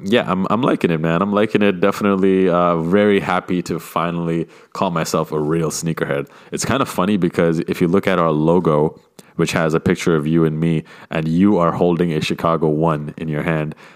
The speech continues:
And the funny thing is, neither of us own that shoe, but now one of us finally do. So happy to finally have the Lost and Found Chicagos. Um, so that was my first pickup.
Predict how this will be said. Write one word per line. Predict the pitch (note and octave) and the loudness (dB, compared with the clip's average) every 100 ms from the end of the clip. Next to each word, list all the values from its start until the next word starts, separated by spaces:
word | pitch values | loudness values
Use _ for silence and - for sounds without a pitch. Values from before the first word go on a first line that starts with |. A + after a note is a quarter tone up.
| - | -8
And | F2+ | -6
the | E2+ | -2
funny | G#2 G#2 | 0 0
thing | F#2+ G2 | 0 2
is, | F#2 F2 | 2 0
neither | E2+ G2 F2+ F2 | 0 2 4 2
of | D#2+ | 2
us | F2 F2 F2 | 0 0 -4
own | - G2 G#2 G#2 | -2 0 2 2
that | G#2+ G2+ | 0 -2
shoe, | - A#2+ B2+ C3 - - | 0 2 2 -2 -12 -8
but | F#2+ | -4
now | F#2 F#2+ F#2+ | -2 0 0
one | F#2 F#2 | 2 2
of | F2+ | 2
us | F2 - | 0 0
finally | E2+ D#2+ D#2 | -2 -2 -2
do. | D2+ D#2 | -2 -4
So | D2+ - D2 - _ - - _ | -4 -4 -6 -6 _ -20 -20 _
happy | - E2+ - D#2+ | -6 -4 -2 -2
to | - D2 - - _ | -2 -4 -6 -14 _
finally | - F2+ D#2 D2 | -8 -6 -6 -6
have | D2+ E2 D#2 | -6 -4 -4
the | D2 D2 | -4 -4
Lost | D2+ D#2+ | -4 -4
and | D#2 | -6
Found | - D2+ D2 | -6 -6 -6
Chicagos. | D#2 - D2+ D2+ D2 - - - - - - | -4 -2 -2 -2 -4 -8 -16 -20 -20 -20 -12
Um, | D#2 D2 C#2 C#2 | -6 -6 -6 -8
so | F2 | -2
that | E2+ | 0
was | E2+ | 0
my | D#2+ | -2
first | D2 E2 D#2+ - | -2 0 0 0
pickup. | F2 D#2+ D#2 - - | 0 0 -2 -4 -20